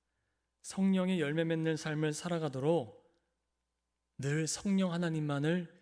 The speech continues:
의지하시기를 바랍니다. 우리의 삶을 성령 하나님이 이끌어 가시도록, 우리의 교회를 성령 하나님이 이끌어 가시도록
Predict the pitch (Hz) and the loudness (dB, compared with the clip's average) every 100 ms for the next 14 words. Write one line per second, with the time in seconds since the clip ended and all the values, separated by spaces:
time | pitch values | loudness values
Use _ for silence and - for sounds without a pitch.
0 | _ _ - 131 135 127 - 127 127 117 | _ _ -6 -4 -2 -4 -6 -8 -6 -6
1 | 101 110 101 110 107 _ _ _ _ _ | -6 -6 -8 -12 -16 _ _ _ _ _
2 | _ _ _ _ _ _ _ _ 170 202 | _ _ _ _ _ _ _ _ 4 4
3 | 208 196 202 208 196 220 220 208 202 185 | 4 4 4 4 4 2 4 4 4 4
4 | 180 175 - 160 147 135 - 123 120 - | 4 2 2 2 2 -2 -4 -4 -6 -14
5 | _ _ _ _ _ _ - 170 208 226 | _ _ _ _ _ _ -2 4 6 4
6 | 170 180 180 214 214 - 233 226 220 202 | 4 2 4 2 2 0 2 4 4 4
7 | 190 185 175 - 165 156 151 - 147 175 | 4 4 2 2 2 2 -2 0 4 4
8 | 233 - - | 4 0 -20